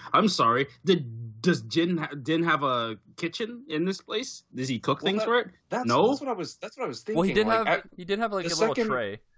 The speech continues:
Speaker 2: well, the,
Speaker 3: Food.
Speaker 2: the second time that it happens, it's like, "Dude, feed the
Speaker 1: Feed
Speaker 2: kid."
Speaker 1: him. Exactly.
Speaker 3: He, he did feed the
Speaker 1: It's like,
Speaker 3: kid.
Speaker 1: this isn't, this isn't the case of Baby Yoda being bad. It's more like, dude, be a parent.
Speaker 2: Yeah,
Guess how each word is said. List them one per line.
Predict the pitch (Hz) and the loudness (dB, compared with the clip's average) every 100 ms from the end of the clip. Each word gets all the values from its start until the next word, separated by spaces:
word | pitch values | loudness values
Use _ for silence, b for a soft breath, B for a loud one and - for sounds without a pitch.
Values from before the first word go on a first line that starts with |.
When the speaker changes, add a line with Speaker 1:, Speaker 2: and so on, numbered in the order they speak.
| _ _ _ _ _ - | _ _ _ _ _ -8
Speaker 2:
well, | 165 | -6
the, | 151 | -4
Speaker 3:
Food. | 147 | 0
Speaker 2:
the | 165 | 0
second | - 220 254 190 | 0 0 2 0
time | 156 180 175 | -2 -4 -2
that | 143 | 0
it | 120 | 0
happens, | 110 156 175 120 110 | 0 -4 -2 -6 -6
it's | 123 | -4
like, | 135 117 | -4 -4
"Dude, | 110 214 151 - _ | -2 0 0 -2 _
feed | - - 254 233 170 127 | -20 0 2 2 2 2
the | |
Speaker 1:
Feed | 220 | 4
Speaker 2:
kid." | 339 226 143 | 6 4 4
Speaker 1:
him. | 117 - b _ | -2 -12 b _
Exactly. | 269 196 339 339 285 165 | -4 0 0 0 0 -2
Speaker 3:
He, | 202 190 | -2 -2
he | |
did | 214 294 - | -2 -2 0
feed | 294 | 0
the | 220 | 0
Speaker 1:
It's | - | 0
like, | 104 | 0
Speaker 3:
kid. | 202 | 0
Speaker 1:
this | 285 | -2
isn't, | 392 302 311 - | 0 2 2 -2
this | 240 | -4
isn't | 294 302 | -2 -2
the | 262 | -2
case | 226 233 | -4 -6
of | 156 | -4
Baby | 143 156 139 | -2 0 0
Yoda | 143 | 0
being | 107 139 90 | 0 -4 -4
bad. | 87 92 147 113 | -8 -4 -4 -4
It's | 151 131 | -6 -8
more | 127 175 247 | -8 -2 0
like, | 143 123 _ _ _ _ _ 139 | 0 -2 _ _ _ _ _ -4
dude, | 220 131 | -2 0
be | 254 | -2
a | |
parent. | - - - 226 143 - - | -2 -6 -2 0 0 -4 -6
Speaker 2:
Yeah, | 139 | -6